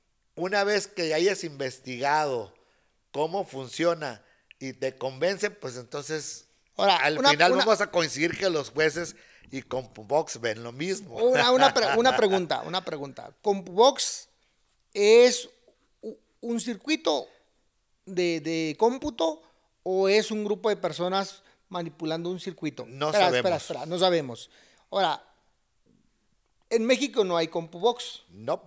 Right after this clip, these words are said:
Speaker 1: nada más en las
Speaker 2: Nada
Speaker 1: peleas
Speaker 2: más en las peleas
Speaker 1: internacionales.
Speaker 2: internacionales
Speaker 1: Correcto.
Speaker 2: y de Estados Unidos.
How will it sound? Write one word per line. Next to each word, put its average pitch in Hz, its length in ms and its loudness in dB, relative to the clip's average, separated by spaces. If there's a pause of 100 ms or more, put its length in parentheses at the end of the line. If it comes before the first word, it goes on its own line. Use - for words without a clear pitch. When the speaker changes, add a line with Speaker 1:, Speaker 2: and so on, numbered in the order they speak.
Speaker 1:
nada 135 180 -4
más 151 180 -6
en 175 80 -4
las 151 160 -8
Speaker 2:
Nada 190 160 4
Speaker 1:
peleas 220 80 4
Speaker 2:
más 226 180 4
en 220 160 4
las 147 120 2
peleas 202 260 4
Speaker 1:
internacionales. - 120 2
Speaker 2:
internacionales 185 720 -2
Speaker 1:
Correcto. - 260 -2
Speaker 2:
y 226 40 -2
de 214 100 8
Estados 180 420 -2
Unidos. 185 560 -6